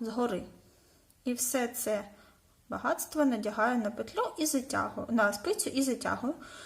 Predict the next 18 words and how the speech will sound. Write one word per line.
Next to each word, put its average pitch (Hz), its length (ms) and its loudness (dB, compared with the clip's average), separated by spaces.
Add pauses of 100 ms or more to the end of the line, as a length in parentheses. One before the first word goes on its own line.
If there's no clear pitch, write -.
(140)
Тобто 247 280 -2
в - 20 4
мене 294 240 8
виходить 294 560 2
накинута 262 560 2
спиця, 330 600 2
е, 226 120 4
накинута 226 460 0
петля, 233 320 0
яка 403 240 2
буде 277 360 2
ось 233 480 0
з 214 120 -4
нахилом 214 480 0
вправо. 190 520 -4 (640)
Далі 302 300 4
пров'язую 247 680 2
центральні 208 760 0